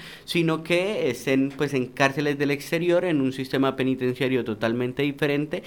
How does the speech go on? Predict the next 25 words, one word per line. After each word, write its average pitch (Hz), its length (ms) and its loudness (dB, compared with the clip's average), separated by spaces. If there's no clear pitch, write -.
y, 139 100 2
pues, 135 180 4
la 123 100 4
desagregación 113 760 2
del 120 160 -2
núcleo 127 300 -2
familiar 131 580 2
es 120 280 -2
más 117 240 0
que - 100 -4
evidente 104 520 0
allí. 98 300 -4
Eh, 123 320 2
también 139 320 6
se 160 100 0
ar-, 151 240 4
aumenta 135 480 4
el 143 120 4
riesgo 151 480 2
de 131 120 0
tortura 156 640 -4
y 123 400 2
otros 135 280 2
mal-, 135 360 4
eh, 110 420 0